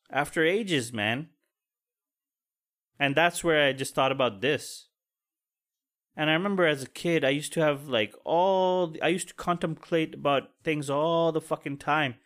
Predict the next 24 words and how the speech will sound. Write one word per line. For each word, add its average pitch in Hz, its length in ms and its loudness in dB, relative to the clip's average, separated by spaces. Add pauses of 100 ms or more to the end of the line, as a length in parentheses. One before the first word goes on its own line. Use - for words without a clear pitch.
(380)
because 139 340 -2
I 135 80 4
didn't 151 260 0
have 139 240 0
an 139 100 0
overload 127 640 2
of 110 300 -2
sensory 107 760 -8 (240)
shit - 640 -2
all 110 180 -2
the 113 80 -6
time. 92 400 -8 (800)
Now, 151 320 2
during 151 280 0
a 139 40 0
shower, 143 500 2
I 135 120 4
have 117 200 -2
podcasts 131 680 0
on. 131 400 2 (400)
I 107 80 2
have 120 160 0
podcasts 127 580 0
on 127 360 -2